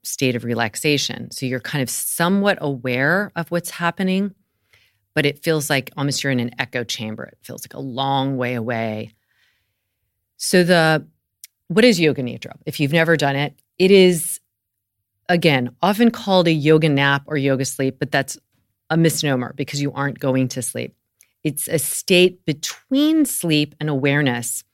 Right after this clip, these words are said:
where the body is fully relaxed, and that cultivates this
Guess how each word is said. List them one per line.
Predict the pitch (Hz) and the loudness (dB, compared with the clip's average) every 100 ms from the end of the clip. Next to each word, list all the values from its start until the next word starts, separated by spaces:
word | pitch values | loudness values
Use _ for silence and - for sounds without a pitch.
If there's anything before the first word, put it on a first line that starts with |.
| _ _ _ _ _ _ _ _ - | _ _ _ _ _ _ _ _ 0
where | 202 | 2
the | 196 | 2
body | 202 214 269 254 | 2 2 4 4
is | 196 | 2
fully | - _ 220 240 262 | 0 _ -2 2 2
relaxed, | 240 180 120 120 131 - - - _ _ _ _ _ _ - | 4 4 4 2 -2 -10 -12 -14 _ _ _ _ _ _ -4
and | 170 | 0
that | 202 202 | 0 -2
cultivates | - 233 214 170 156 156 | -4 -4 0 0 0 -2
this | 156 147 | -4 -4